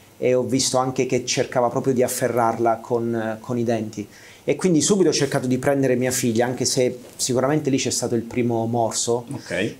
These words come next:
Speaker 1: E nel momento in cui l'ho presa l'ho tenuta in braccio con me, però vedevo che questo animale
Speaker 2: Quindi to-,
Speaker 1: continuava
Speaker 2: è tornato poi successivamente per un secondo attacco?
Speaker 1: Sì, è continuato a venire per un secondo attacco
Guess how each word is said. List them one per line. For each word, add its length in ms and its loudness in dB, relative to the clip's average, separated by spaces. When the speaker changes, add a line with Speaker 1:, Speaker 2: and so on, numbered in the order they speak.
Speaker 1:
E 260 2
nel 160 2
momento 320 2
in 60 2
cui 140 2
l'ho 140 4
presa 300 2
l'ho 120 0
tenuta 720 0
in 180 0
braccio 480 0
con 180 0
me, 300 2
però 160 0
vedevo 240 2
che 160 -2
questo 240 -2
animale 320 2
Speaker 2:
Quindi 320 2
to-, 120 0
Speaker 1:
continuava 200 2
Speaker 2:
è 20 -4
tornato 380 2
poi 140 2
successivamente 560 0
per 100 2
un 80 -2
secondo 340 -4
attacco? 440 -4
Speaker 1:
Sì, 320 0
è 100 -4
continuato 600 0
a 140 0
venire 280 0
per 100 0
un 100 -2
secondo 300 0
attacco 580 -2